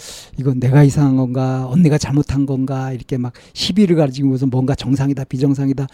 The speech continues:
막 이런 식으로 가게 되면 한이 없어요. 그건 정하기 나름이기 때문에.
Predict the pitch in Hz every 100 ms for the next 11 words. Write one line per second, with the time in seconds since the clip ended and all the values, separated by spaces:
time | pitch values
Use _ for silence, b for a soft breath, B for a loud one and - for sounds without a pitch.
0 | B B 175 175 160 165 233 226 185 190
1 | 180 147 139 135 131 156 - B - -
2 | 233 254 160 - 131 117 170 170 139 165
3 | 180 156 127 120 117 - 117 107 104